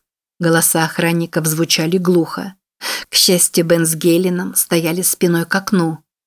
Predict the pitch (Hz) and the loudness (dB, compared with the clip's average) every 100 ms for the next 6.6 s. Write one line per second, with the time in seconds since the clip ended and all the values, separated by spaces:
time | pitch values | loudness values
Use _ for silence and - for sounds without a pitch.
0 | _ - 185 165 165 160 170 156 165 - | _ -4 -2 2 0 2 2 2 0 0
1 | 175 165 175 220 - 180 - - - _ | -2 0 2 2 4 2 -2 -14 -20 _
2 | 185 170 165 - - 170 - 196 196 196 | 0 2 0 -2 0 0 0 -2 0 2
3 | 170 156 170 - _ _ 175 175 - 160 | 2 -2 -6 -14 _ _ -2 0 0 -2
4 | 165 165 - 165 - 165 160 160 170 180 | 0 0 2 0 0 -2 2 2 2 0
5 | 180 190 - - 180 180 170 175 170 - | -2 -6 -12 -2 0 2 2 2 0 -2
6 | - 196 185 160 - - | 0 2 2 0 -8 -12